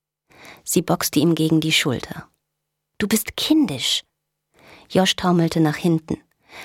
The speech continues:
Sein T-Shirt flatterte um seine dürre Brust. Im selben Moment tat es Zoe leid, so fest zugeschlagen zu haben. Sie war immer die kräftigere von ihnen gewesen und hatte Josh während ihrer Schulzeit aus mancher Prügelei herausgeholfen.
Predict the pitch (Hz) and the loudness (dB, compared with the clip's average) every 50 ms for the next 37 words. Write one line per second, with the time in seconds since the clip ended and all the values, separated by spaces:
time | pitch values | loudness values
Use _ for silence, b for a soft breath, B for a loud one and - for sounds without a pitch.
0 | B B B - - 160 160 160 - - 214 - - 180 156 - - - 190 151 | B B B 0 0 0 0 0 -2 -2 0 0 2 2 0 -2 -2 -2 0 0
1 | 143 - 165 147 - 160 - 151 156 147 135 143 151 151 147 147 147 147 135 123 | 2 2 0 -2 -2 -2 -2 0 0 0 2 2 2 0 0 0 -2 -4 -2 -4
2 | - - - - - - - - - - - _ _ _ _ _ _ _ _ B | -6 -6 -8 -8 -6 -6 -6 -8 -8 -12 -18 _ _ _ _ _ _ _ _ B
3 | B B B B B B B - 190 185 175 180 185 196 208 - 208 190 180 165 | B B B B B B B 0 2 2 2 2 2 2 2 4 2 2 4 4
4 | 160 156 156 165 185 - - - - 175 165 165 - 156 - - - 147 143 147 | 4 4 4 2 0 0 -4 -6 -4 -2 -2 -2 -2 -4 -2 0 2 2 2 2
5 | 147 151 151 156 151 143 - - - - 120 - - - 135 - - - - 151 | 2 2 4 4 2 2 0 -4 -6 -6 -6 -4 -4 -4 -4 -4 -6 -4 -4 -4
6 | 143 - - - - - - - - 104 113 - - - 120 135 151 143 - - | -2 0 -2 -2 0 0 -2 -2 0 -2 -2 -2 -2 -2 -2 -2 -2 -2 -2 -4
7 | - - 147 - _ _ _ _ _ _ _ _ _ _ _ _ _ _ _ _ | -4 -6 -8 -14 _ _ _ _ _ _ _ _ _ _ _ _ _ _ _ _
8 | _ - - 190 175 175 170 - 214 226 214 170 156 139 - - - - 180 190 | _ -4 -2 0 2 2 2 2 2 2 2 2 0 -2 -6 -6 -4 -2 -2 -2
9 | - - - - - 127 135 143 143 - - 143 131 - - 151 147 143 139 139 | -2 -4 -6 -2 -2 0 0 -2 -4 -2 0 0 0 2 2 2 2 2 2 0
10 | 143 139 151 147 147 151 147 147 143 139 B B B B B B B B - 156 | -2 0 0 2 2 2 4 2 0 0 B B B B B B B B -4 -2
11 | - - 160 156 - - 160 156 156 160 175 - - - - 151 156 170 175 175 | 0 0 0 0 0 0 2 2 2 2 2 0 0 2 2 2 2 4 2 2
12 | 160 - - 151 147 139 139 - - - 156 156 151 - - - 147 151 147 - | 0 0 -2 -2 0 0 -2 0 0 2 2 2 2 0 0 0 0 0 0 -4
13 | - - 175 - - 175 180 196 190 - 170 147 - - 165 160 151 151 147 147 | -8 -8 -6 -2 0 2 2 2 2 0 0 -2 0 -2 -2 0 2 2 2 4
14 | 156 165 170 151 156 131 131 131 131 - - - - 131 - 107 - - - - | 4 2 2 2 2 0 0 0 -2 -2 -4 -6 -4 -2 -2 -2 -2 -2 -6 -10
15 | - | -12